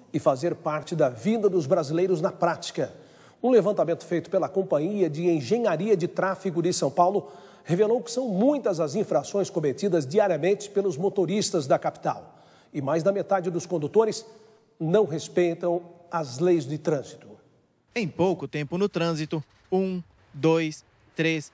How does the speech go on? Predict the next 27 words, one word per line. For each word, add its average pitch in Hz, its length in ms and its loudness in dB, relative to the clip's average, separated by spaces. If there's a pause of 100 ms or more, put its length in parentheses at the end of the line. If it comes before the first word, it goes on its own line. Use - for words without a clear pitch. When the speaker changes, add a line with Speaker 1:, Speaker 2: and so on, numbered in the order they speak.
(120)
Speaker 2:
pelo 214 220 2
menos 156 320 -4
cinco 208 380 -4
motoristas 180 600 0
viraram 170 400 0
à 180 80 -4
direita 170 460 -2
sem 175 160 -4
dar 147 160 0
a 165 60 -2
seta. 165 520 -2 (380)
A 131 120 -4
via 160 280 2
de 175 80 -4
mão 196 160 0
dupla 165 480 2
está 202 360 0
a 196 40 -2
cinquenta 208 440 -2
metros, 165 440 0 (240)
mas 208 160 2
o 220 60 2
caminhoneiro 175 560 2
preferiu 190 420 0
encurtar 156 440 0
o 139 40 0
caminho. 170 520 -2